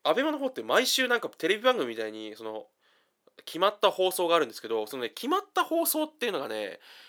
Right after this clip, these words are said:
こう、病みつきになるというかね、こう、生活リズムに組み込まれるというか、あの、やっぱそこのね、楽しみって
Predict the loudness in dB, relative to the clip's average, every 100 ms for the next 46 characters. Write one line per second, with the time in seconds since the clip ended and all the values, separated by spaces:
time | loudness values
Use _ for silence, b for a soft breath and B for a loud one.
0 | B _ -2 0 2 0 -2 -4 -4 -4
1 | 0 0 0 -4 -10 -14 -20 -18 -12 -4
2 | -2 0 0 -2 -6 -6 -8 -10 -10 -8
3 | -2 2 4 4 0 -6 -8 -8 -6 -4
4 | -8 B B B B B -4 -4 -4 -8
5 | -6 -6 -2 0 0 -2 -2 -2 0 -2
6 | -6 -10